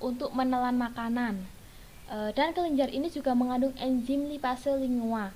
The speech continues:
yaitu untuk mencerna lemak, dan enzim petialin atau amilase ini untuk mencerna tepung. Fungsi saliva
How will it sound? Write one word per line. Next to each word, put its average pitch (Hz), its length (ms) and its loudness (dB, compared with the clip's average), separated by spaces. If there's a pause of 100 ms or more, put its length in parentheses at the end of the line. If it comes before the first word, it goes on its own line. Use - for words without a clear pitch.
(460)
yaitu 208 320 0
untuk 262 320 2
mencerna 240 560 0
lemak, 214 480 -4
dan 226 160 -2
enzim 240 320 2
petialin 226 720 -2 (320)
atau 233 260 -4
amilase 226 640 0
ini 240 240 -2
untuk 262 320 -2
mencerna 247 420 -2
tepung. 226 380 -6 (1700)
Fungsi 320 560 2
saliva 294 480 2